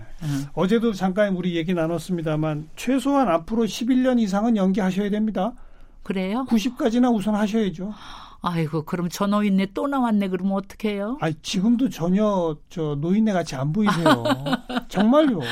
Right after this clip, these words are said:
Speaker 1: 아, 네,
Speaker 2: 한,
Speaker 1: 감사합니다.
Speaker 2: 한 이삼십 년 전에 뵀던 얼굴하고요.
Speaker 1: 네.
Speaker 2: 달라짐이 없어요. 비결이 뭡니까?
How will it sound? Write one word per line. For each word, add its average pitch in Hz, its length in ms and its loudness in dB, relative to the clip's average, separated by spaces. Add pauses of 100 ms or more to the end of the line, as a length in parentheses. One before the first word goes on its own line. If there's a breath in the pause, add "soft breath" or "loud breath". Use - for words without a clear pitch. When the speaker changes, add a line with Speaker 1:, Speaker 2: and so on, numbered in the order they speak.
(140)
Speaker 1:
아, 240 260 -2
네, 185 340 2
Speaker 2:
한, 175 140 0
Speaker 1:
감사합니다. 277 400 4
Speaker 2:
한 269 220 2
이삼십 254 500 2
년 285 300 4
전에 214 560 0
뵀던 190 500 0
얼굴하고요. 170 800 0
Speaker 1:
네. 156 380 -2 (140)
Speaker 2:
달라짐이 302 600 0
없어요. 285 500 0 (460)
비결이 170 380 2
뭡니까? 247 520 2